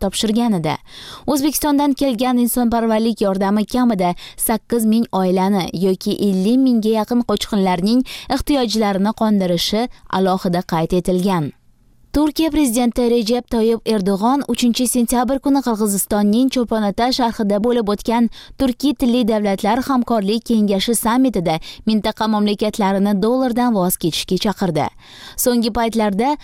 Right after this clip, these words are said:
Turkiya Amerika Qo'shma Shtatlari munosabati sovuqlashib,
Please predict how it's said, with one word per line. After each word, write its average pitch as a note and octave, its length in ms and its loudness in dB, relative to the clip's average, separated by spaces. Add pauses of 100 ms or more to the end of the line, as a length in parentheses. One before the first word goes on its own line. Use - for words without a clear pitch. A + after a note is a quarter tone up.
(180)
Turkiya D4 440 0
Amerika C4 320 0
Qo'shma A#3+ 400 -2
Shtatlari A3 440 -2
munosabati A3 560 0
sovuqlashib, A3+ 580 0